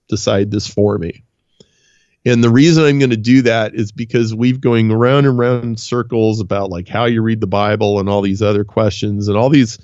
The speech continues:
a lot of that stuff is really squishy, and you can just change your position so easily and, and just never get to anything. But in engineering, you can't do that. And in science,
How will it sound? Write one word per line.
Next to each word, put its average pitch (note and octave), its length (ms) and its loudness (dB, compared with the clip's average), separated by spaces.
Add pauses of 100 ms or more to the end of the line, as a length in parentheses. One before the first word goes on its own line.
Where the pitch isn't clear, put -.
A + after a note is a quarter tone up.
(380)
a - 60 -4
lot A#2+ 260 0
of D3 60 0
that B2 140 -2
stuff A#2 280 -10
is F#2+ 160 -12
really A2 360 -4
squishy, F#2+ 680 -10
and F#2 80 -6
you G#2+ 140 -4
can A2+ 160 -6
just F#2+ 300 -8 (920)
change C#3 420 0
your B2+ 120 2
position A2+ 640 -2
so B2+ 320 0
easily G#2+ 840 2
and, G2+ 320 -4
and G#2+ 180 -2
just G#2 280 -4
never A2+ 420 2
get G#2+ 220 -6
to G2 120 -8
anything. G#2+ 520 -4 (260)
But A2+ 260 -2
in B2+ 140 2
engineering, C#3+ 560 2
you G2+ 100 -4
can't G#2+ 300 -6
do A2 180 0
that. G2 180 -2
And G#2+ 100 -4
in G#2+ 140 0
science, C3 600 0